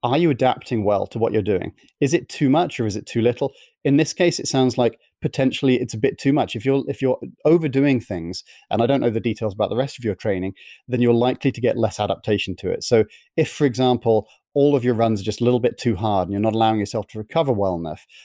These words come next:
I mean, we just talked about that with, uh, weight vest, uh, usage for active recovery, um, but that also applies to your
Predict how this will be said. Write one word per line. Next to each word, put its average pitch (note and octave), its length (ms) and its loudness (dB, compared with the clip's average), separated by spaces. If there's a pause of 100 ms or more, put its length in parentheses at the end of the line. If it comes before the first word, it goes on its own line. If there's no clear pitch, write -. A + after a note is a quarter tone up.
(140)
I G2 60 2
mean, G2+ 120 0
we G#2 60 0
just G#2+ 160 -4
talked A2 220 -2
about G2+ 140 2
that G#2 180 2
with, G#2 260 0
uh, G#2+ 180 4
weight C#3 280 0
vest, - 340 -4 (100)
uh, F#2 360 2 (260)
usage A2+ 460 -4
for - 160 0
active G#2+ 360 -2
recovery, G2+ 520 -2 (380)
um, A2 180 0
but - 80 -2
that C3+ 100 2
also D3 220 0
applies A2+ 400 0
to - 80 -4
your A2 120 2